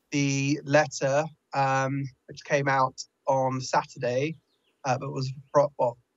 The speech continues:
was from the twenty-seventh of April from Mark Warner and, um, Senator, Senator Rubio, so the chair and vice chair of the Intelligence,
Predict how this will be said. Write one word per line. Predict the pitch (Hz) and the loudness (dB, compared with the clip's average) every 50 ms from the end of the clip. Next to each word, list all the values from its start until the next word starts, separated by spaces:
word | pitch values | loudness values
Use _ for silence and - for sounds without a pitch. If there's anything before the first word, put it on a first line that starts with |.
| _ | _
was | 139 143 | -12 -8
from | - - 151 139 | -4 -2 -2 -2
the | 139 131 | -2 -4
twenty-seventh | - - 143 139 131 - 160 135 131 127 - - | -4 -4 -4 -4 0 0 0 0 0 -2 -6 2
of | 147 | 4
April | 147 147 147 139 - 120 120 120 123 - | 4 4 4 0 -4 -8 -10 -10 -10 0
from | - 139 131 131 127 135 135 - _ _ _ _ _ _ _ _ _ _ _ _ | 4 4 4 4 4 0 -4 -8 _ _ _ _ _ _ _ _ _ _ _ _
Mark | 160 151 151 139 - - _ | 2 4 4 4 4 0 _
Warner | - 147 143 139 135 127 123 123 127 135 147 143 - _ _ _ _ _ - | 0 2 2 4 4 2 2 0 0 -2 -2 -6 -10 _ _ _ _ _ -4
and, | 135 131 127 127 131 127 127 127 127 - 143 | -2 0 2 2 0 0 -2 -2 -2 0 2
um, | 131 127 127 127 123 127 131 131 131 131 131 131 127 131 - - _ _ _ | 2 4 4 4 2 2 0 -2 -2 -2 -4 -4 -6 -8 -12 -16 _ _ _
Senator, | - - - - 165 143 135 131 127 - 147 135 131 131 131 | -12 -10 -2 0 0 2 2 0 0 2 4 6 6 6 4
Senator | - - 139 131 127 - - | 2 -2 -2 -2 -2 -2 -2
Rubio, | 135 135 135 131 123 120 117 120 | -2 0 0 0 0 0 -2 -2
so | 120 - 135 131 | -2 2 4 4
the | 123 123 127 131 127 127 127 | 4 4 4 0 0 -2 -4
chair | - - 143 131 127 127 | 0 2 4 4 4 2
and | 123 123 | 2 2
vice | 127 127 123 123 123 | 4 4 4 2 0
chair | - - 147 131 123 120 | 0 2 4 4 4 4
of | 120 120 | 2 0
the | 123 120 | -4 -6
Intelligence, | 120 120 131 123 120 120 - - 123 123 - - - | -4 -2 -2 -2 -2 -2 -4 -6 -8 -8 -8 -10 -10